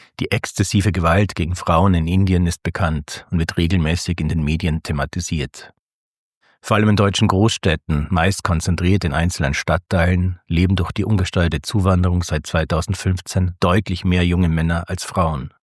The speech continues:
Besonders für sozial schwache Männer,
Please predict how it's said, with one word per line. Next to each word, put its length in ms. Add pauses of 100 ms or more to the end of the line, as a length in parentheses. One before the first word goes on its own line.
(920)
Besonders 420
für 140
sozial 400
schwache 400
Männer, 500